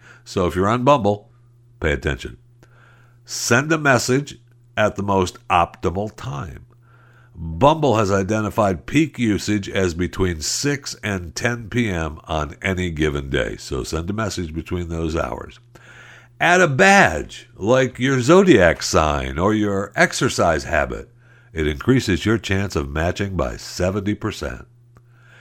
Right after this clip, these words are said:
Share what dates are comfortable with during this time. Daters who do this experience a twenty percent increase in average number of matches per month compared to those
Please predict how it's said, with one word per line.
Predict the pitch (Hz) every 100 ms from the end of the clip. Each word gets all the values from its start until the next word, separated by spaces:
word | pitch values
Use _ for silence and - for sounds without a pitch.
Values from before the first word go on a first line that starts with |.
| - -
Share | - - - 202 196 170 139
what | 113 190 - 98
dates | 110 117 -
are | 143
comfortable | - - 160 190 - 113 80 80 73
with | 69 78 - 90
during | 107 120 123
this | 127 131
time. | - 147 160 151 80 58 - _ _ _ -
Daters | 92 165 160 127
who | 120 107
do | 117 110
this | 120 147 -
experience | 104 - 123 117 113 95 -
a | 113 104 - -
twenty | 85 123 147 151 180 180
percent | - 131 117 143 135
increase | - 127 127 107 80 71 78
in | - 92 87
average | - 120 117 113 98
number | 107 101 101
of | 82
matches | 92 87 - 90 78 - - _
per | - 110
month | 92 71 64 - _ _
compared | - 87 82 82 73
to | 78
those | 69 69 69 64